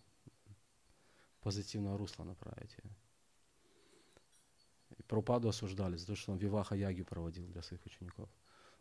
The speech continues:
Но он просто, желая блага ученикам, это делал. Если бы он это делал, было бы невежество. Вот, и он не исполнил свой долг, тоже, тоже бы, э, не был доволен.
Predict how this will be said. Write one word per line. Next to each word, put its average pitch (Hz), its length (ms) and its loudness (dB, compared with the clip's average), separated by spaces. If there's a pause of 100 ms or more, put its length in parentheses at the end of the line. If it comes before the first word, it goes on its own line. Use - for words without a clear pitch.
Но 107 120 2
он 107 120 2
просто, 107 340 -2
желая 104 260 4
блага 104 240 4
ученикам, 104 480 2
это 90 160 0
делал. 82 300 -4 (760)
Если - 140 -8
бы 110 80 2
он 101 60 4
это 107 100 2
делал, 107 240 6
было 104 180 4
бы 101 120 4
невежество. 98 580 2 (2500)
Вот, 98 220 0
и 107 40 6
он 107 140 8
не 104 60 8
исполнил 101 360 4
свой 104 220 0
долг, 120 320 4
тоже, - 220 -2 (100)
тоже 95 220 0
бы, 87 160 -2
э, 90 340 -4 (420)
не 95 160 4
был 95 160 4
доволен. 92 420 2